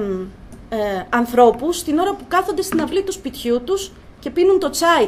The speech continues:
τους. Σε πάρα πολλές περιοχές, από αυτές που επισκεφτήκαμε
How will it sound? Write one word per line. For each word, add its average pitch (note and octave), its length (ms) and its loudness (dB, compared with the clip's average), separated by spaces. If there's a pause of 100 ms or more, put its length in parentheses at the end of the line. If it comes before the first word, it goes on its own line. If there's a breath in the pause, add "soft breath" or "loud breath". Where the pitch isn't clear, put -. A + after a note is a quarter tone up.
τους. - 300 -18 (960 loud breath)
Σε - 140 -2
πάρα F4 280 2
πολλές D4+ 280 0
περιοχές, A3+ 880 -2
από A#3 140 -4
αυτές B3+ 240 -4
που B3+ 140 -4
επισκεφτήκαμε A#3 880 -4